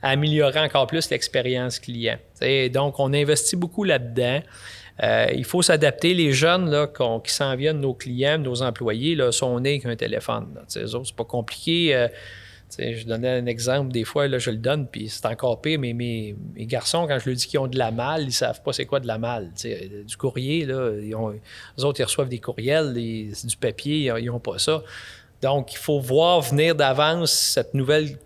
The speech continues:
cohorte de clients-là qui s'en vient, puis cette nouvelle cohorte-là d'employés également,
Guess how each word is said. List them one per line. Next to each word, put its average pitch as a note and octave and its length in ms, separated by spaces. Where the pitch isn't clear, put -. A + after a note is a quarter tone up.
cohorte D3 580
de B2+ 80
clients-là C3 680
qui - 140
s'en A#2+ 260
vient, C3+ 260
puis E3 120
cette - 160
nouvelle B2+ 200
cohorte-là C3 440
d'employés B2+ 540
également, A2 520